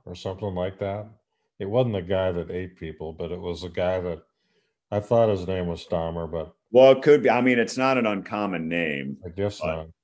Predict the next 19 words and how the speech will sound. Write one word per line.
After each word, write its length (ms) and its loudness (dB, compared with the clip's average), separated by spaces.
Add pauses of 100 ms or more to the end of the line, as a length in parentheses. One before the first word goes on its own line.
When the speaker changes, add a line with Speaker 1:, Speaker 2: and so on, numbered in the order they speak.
Speaker 2:
it's 160 -8
just 200 -2
a 60 4
name 260 4
nobody 320 2
wants 340 4
Speaker 1:
I'd, 60 -8
Speaker 2:
anymore. 100 -8 (100)
Speaker 1:
personally, 380 2
I'd 180 4
rather 440 2
eat, 340 -6
um, 400 -6 (400)
cheese 260 -4
curds, 400 -6 (160)
<laughs> 140 -16
but 340 0 (280)
hey, 260 0 (760)
<laughs> 0 -